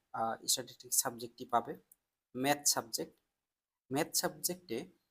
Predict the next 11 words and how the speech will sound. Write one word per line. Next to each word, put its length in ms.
আহ, 260
যে 100
সকল 300
শিক্ষার্থী 640
চারশোর 440
মধ্যে 360
যারা 200
থাকবে 480
তারা 200
ম্যাথ 280
সাবজেক্টের 720